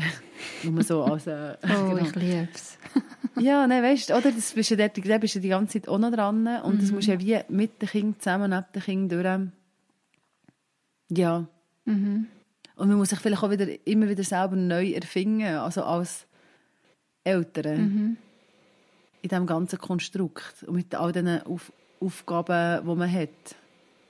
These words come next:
Speaker 2: Ja, man muss wieder neu herausfinden, okay, was funktioniert am besten jetzt gerade in dieser Situation, wo wir drin sind.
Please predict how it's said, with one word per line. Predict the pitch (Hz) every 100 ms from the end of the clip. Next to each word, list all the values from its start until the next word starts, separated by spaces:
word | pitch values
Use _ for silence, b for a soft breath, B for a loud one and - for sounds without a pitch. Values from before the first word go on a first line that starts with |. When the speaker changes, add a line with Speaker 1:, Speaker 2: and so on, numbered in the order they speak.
| _
Speaker 2:
Ja, | - 196
man | 240
muss | 226
wieder | 208 196
neu | 196
herausfinden, | 190 196 - 196 196
okay, | - 202 190
was | 190 -
funktioniert | 196 190 - 190 185
am | 185
besten | 196 208 -
jetzt | 190 196 -
gerade | - 196
in |
dieser | 190 185 185 180
Situation, | 185 190 180 - 214 240
wo |
wir | 240
drin | 240 240 240
sind. | 254 233 240 -